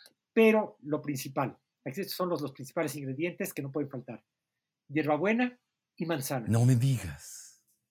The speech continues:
Speaker 1: Y con eso preparo el ceviche con tostadas, este, una salsa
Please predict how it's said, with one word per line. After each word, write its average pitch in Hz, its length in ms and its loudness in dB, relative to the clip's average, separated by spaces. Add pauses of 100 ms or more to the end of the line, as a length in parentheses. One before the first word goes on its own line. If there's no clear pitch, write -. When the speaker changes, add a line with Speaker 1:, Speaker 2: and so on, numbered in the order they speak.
(260)
Speaker 1:
Y 156 140 -6
con 180 200 2
eso 220 320 6
preparo 170 340 0
el 175 80 0
ceviche 214 480 -2
con 147 160 -6
tostadas, 214 800 2
este, 139 500 -6 (280)
una 180 220 2
salsa 156 840 2